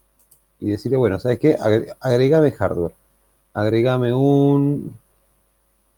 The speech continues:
Eh, ¿dónde está? Bueno, acá no lo tengo, a ver.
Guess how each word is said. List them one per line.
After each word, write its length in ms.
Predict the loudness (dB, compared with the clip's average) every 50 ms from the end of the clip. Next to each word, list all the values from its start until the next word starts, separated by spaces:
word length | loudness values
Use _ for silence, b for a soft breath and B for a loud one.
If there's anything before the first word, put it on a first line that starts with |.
| _ _ _ _ _ _ _ _ _ _ _ _ -12 -12 -12 _ _ _ _ _ _ _ _ _ _ _ _ _ _ _ -2 -2 -2 -4 _ _ _ _ _ _ -20 -20 _ _ _ _ _ _ _ _ _ _ _ _ _ _ _ _ _ _ _ _ _ _ _ -10
Eh, 300 | -8 -6 -4 -4 -4 -4
¿dónde 240 | -4 -6 -6 -8 -10
está? 420 | -14 -16 _ -16 -14 -14 -14 -16 -20 _ _ _ _ _ _ _ _ _ _ _ _ _ _ _ _ _ _ _ _ _ _ _ _ _ _ _ _ _ _ _ _ _ _ _ _ _ _ _ _ _ _ _ _ _ _ _ _ _ _ _ _ _ _ _ _ _ _ _ _ _ -4 -4 -4 _ _ _ -4 -4 -4 -4 _ _ _ _ _ _ _ _ _ _ _ _ _ _ _ -12
Bueno, 240 | -10 -10 -10 -10
acá 180 | -8 -6 -6 -4
no 140 | -4 -4 -4
lo 100 | -4 -4
tengo, 600 | -2 -2 -2 -2 -2 -4 -6 -8 -8 -6 -6 -6
a 20 | -6
ver. 120 | -8